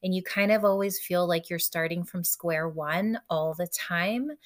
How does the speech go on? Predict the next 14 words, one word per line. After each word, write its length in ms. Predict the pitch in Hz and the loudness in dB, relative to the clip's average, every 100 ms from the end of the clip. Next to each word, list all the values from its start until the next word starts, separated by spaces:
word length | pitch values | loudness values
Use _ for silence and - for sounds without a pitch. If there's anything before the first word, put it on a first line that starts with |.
| - - - | -20 -20 -6
and 140 | 180 - | -4 0
everything 600 | 170 170 175 175 185 170 | 0 2 0 -2 -4 -4
changes, 840 | 165 - 156 - - - - - - - - - | -2 -4 -6 -6 -6 -6 -6 -8 -8 -14 -20 -8
and 140 | 170 170 | -2 -2
the 80 | |
influences 1300 | 165 180 185 - 185 170 165 165 - - 170 165 160 | 0 0 0 0 0 2 2 0 -2 0 2 0 -2
change. 1080 | - - 185 175 175 175 170 170 170 170 - - - _ _ | 0 0 2 2 2 2 0 0 0 -2 -4 -8 -20 _ _
Uh, 120 | 131 - | -6 -6
it's, 580 | 67 - 190 - - - - | -2 0 2 4 4 2 2
it's 240 | 262 269 | 4 4
hard, 580 | - 160 165 160 - - - | 0 2 4 2 0 -6 0
and 160 | 175 | 0
it's 320 | 170 - - - | 0 0 -2 0
definitely 960 | - 170 180 202 175 - 165 156 156 160 | 4 4 4 0 -2 0 -2 0 -4 -8